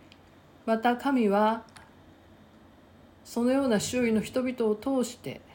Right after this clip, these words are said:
用いて私たちを成長させようとしておられる。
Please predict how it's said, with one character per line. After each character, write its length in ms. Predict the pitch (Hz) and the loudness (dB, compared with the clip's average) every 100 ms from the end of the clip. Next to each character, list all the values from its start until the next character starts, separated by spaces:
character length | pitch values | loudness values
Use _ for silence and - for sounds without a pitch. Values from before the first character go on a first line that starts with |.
| - - - | -20 -20 -4
用 120 | 196 | 0
い 320 | 202 - 247 233 | 0 0 -2 -2
て 320 | - 226 - - - - - - - - - - - - | -4 -4 -6 -14 -20 -20 -20 -20 -20 -20 -20 -20 -20 -8
私 320 | 165 165 151 | -4 -4 -4
た 120 | 160 | -6
ち 240 | 147 - 175 | -8 -6 -4
を 240 | 190 - - - - - - | -4 -6 -12 -20 -20 -20 -20
成 220 | - 208 | -4 -2
長 140 | 196 220 | 0 -2
さ 180 | 240 | -2
せ 120 | 233 269 | 0 0
よ 120 | 311 | 0
う 60 | |
と 120 | 311 - | 0 -4
し 100 | - | -4
て 120 | 180 | -4
お 120 | 147 | -4
ら 140 | 156 | -4
れ 100 | 147 | -6
る。 160 | 147 - | -8 -14